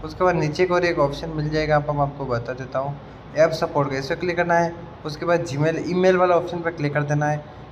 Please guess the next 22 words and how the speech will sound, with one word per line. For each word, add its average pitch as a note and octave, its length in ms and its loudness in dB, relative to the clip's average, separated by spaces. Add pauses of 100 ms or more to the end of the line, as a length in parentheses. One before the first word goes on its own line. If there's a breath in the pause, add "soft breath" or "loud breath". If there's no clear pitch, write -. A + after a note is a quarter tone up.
अब D#3+ 100 4
यहाँ F3 140 6
पर F#3 100 6
आपको F3+ 200 4
subject E3 420 -2
पे F3 100 2
click E3 220 -4
करके E3 220 0
यहाँ D#3+ 160 6
पर D#3+ 120 -2
इस D#3 160 -4
तरीके D#3+ 200 -4
से D3+ 140 -4
ये C3 160 -2
type C#3+ 260 2
कर C#3+ 80 0
देना C#3 180 0
है, C#3 120 -2
Instagram D3 400 2
account C#3 280 -2
suspend B2+ 380 -6
problem C3 400 -2